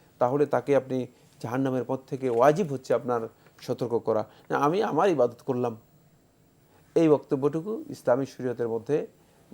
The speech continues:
যথে-, যথেষ্ট নয়। ফলে দেখা গিয়েছে যে আপনি দেখতে পাবেন, এই উম্মতে মুহাম্মাদির সবচেয়ে গুরুদায়িত্ব যেটি ইমানের পরে, সেটা হচ্ছে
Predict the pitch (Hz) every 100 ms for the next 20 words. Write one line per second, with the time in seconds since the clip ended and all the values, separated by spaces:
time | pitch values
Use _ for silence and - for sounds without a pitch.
0 | 131 120 - 135 123 131 120 147 143 -
1 | 120 135 185 175 - - _ _ _ -
2 | 131 147 139 170 190 156 - 123 117 120
3 | _ _ - - 143 139 - 147 117 120
4 | 110 101 _ _ _ _ _ _ _ _
5 | _ 160 196 196 196 196 208 214 190 175
6 | - 208 208 208 220 208 214 190 - 226
7 | 214 175 208 220 240 202 _ - 214 196
8 | 185 196 175 185 185 175 170 185 180 160
9 | 170 214 - 247